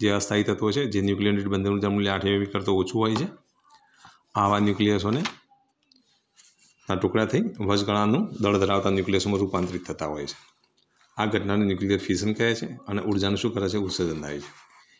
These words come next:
એ less than thirty ધરાવતા હલકા તત્વોનું ન્યુક્લિયસ દીઠ બંધન ઉર્જાનું મૂલ્ય આઠ એમ ઈ વી કરતાં એમાં પણ ઓછું હોય છે. આવા ન્યુક્લિયસનું સંયોજન થઈ અને ભારે તત્વો, એટલે કે વચગાળાના તત્વો બનાવવાનો પ્રયત્ન કરે છે.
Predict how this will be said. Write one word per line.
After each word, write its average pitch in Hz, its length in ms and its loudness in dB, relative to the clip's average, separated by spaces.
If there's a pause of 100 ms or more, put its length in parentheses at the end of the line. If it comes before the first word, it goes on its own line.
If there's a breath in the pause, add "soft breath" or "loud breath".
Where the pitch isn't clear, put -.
(140)
એ 110 100 4
less 104 260 4
than 104 160 2
thirty 101 180 4
ધરાવતા 107 400 2
હલકા 92 260 0
તત્વોનું 113 680 -4
ન્યુક્લિયસ 107 520 2 (500)
દીઠ 113 320 0 (160)
બંધન 95 240 0
ઉર્જાનું 104 280 2
મૂલ્ય 104 160 2
આઠ 95 280 0
એમ 107 160 2
ઈ 104 80 2
વી 104 60 -2
કરતાં 104 240 -2
એમાં 92 220 0
પણ 107 100 2
ઓછું 110 280 2
હોય 113 160 0
છે. 185 80 -4 (840 soft breath)
આવા 107 220 2
ન્યુક્લિયસનું 107 380 4
સંયોજન 107 440 2
થઈ 117 140 -2
અને 101 240 -4
ભારે 95 240 0
તત્વો, 92 540 -2
એટલે 98 160 0
કે 98 140 -4
વચગાળાના 104 460 0
તત્વો 98 220 0
બનાવવાનો 87 540 -2
પ્રયત્ન 87 340 -4
કરે 71 280 -8
છે. - 100 -12